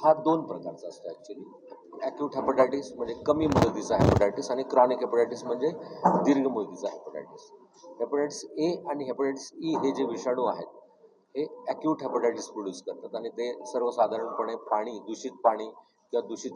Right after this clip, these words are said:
अन्न याच्यातून प्रसार पावतात. तर याच्या प्रतिबंधासाठी वॉटर हायजीन म्हणजे निर्जंतुक पाणी पिणे, निर्जंतुक अन्नाचे सेवन करणे आणि, अ, हँड हायजीन चांगलं ठेवणे ह्या अत्यंत महत्त्वाच्या गोष्टी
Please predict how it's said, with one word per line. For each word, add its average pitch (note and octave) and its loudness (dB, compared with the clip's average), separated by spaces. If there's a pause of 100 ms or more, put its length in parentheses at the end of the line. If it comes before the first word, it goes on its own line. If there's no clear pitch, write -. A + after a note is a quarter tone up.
(120)
अन्न C3+ -4
याच्यातून A#2+ -2
प्रसार G#2+ -2
पावतात. D#2+ -6 (800)
तर D3+ -10
याच्या C3+ 6
प्रतिबंधासाठी C#3 0 (480)
वॉटर B2 6
हायजीन A#2+ 0
म्हणजे A2 -8 (400)
निर्जंतुक A#2 -4
पाणी A2+ 0
पिणे, A2 -8 (640)
निर्जंतुक G#2+ -6 (100)
अन्नाचे G#2 -6
सेवन G#2 -6
करणे F#2+ -12 (380)
आणि, G3+ -10 (880)
अ, F#2+ -4 (300)
हँड B2 2 (160)
हायजीन A#2 -8
चांगलं G#2+ 2
ठेवणे F#2 -10 (500)
ह्या G#2+ 0
अत्यंत A2+ -2
महत्त्वाच्या F#2 -6
गोष्टी - -12